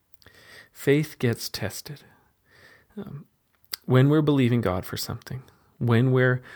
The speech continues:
turning away from being in control, being the bosses of our lives, and looking at our circumstances alone to decide what's possible and impossible, when we're believing God,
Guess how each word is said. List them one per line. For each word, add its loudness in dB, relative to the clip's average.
turning 2
away 2
from -4
being 2
in 2
control, -2
being 2
the 2
bosses 2
of 0
our 4
lives, -2
and -2
looking 0
at 2
our 2
circumstances -2
alone 0
to -8
decide -4
what's -8
possible -2
and -2
impossible, -6
when 0
we're 2
believing 2
God, -2